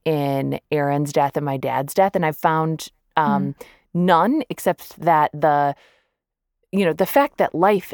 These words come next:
Speaker 1: ends is what gives it meaning.
Speaker 2: Huh.
Speaker 1: You know, the fact that, that it's here for, it's a limited time only,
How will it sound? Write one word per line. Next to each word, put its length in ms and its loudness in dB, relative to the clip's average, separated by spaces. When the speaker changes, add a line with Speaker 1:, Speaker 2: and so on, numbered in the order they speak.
Speaker 1:
ends 460 0
is 160 -2
what 240 -6
gives 300 -2
it 180 -2
meaning. 500 -2
Speaker 2:
Huh. 340 4
Speaker 1:
You 180 -2
know, 100 0
the 100 0
fact 280 0
that, 240 0
that 420 0
it's 220 -6
here 180 -2
for, 140 -2
it's 140 -4
a 40 0
limited 380 2
time 260 0
only, 460 0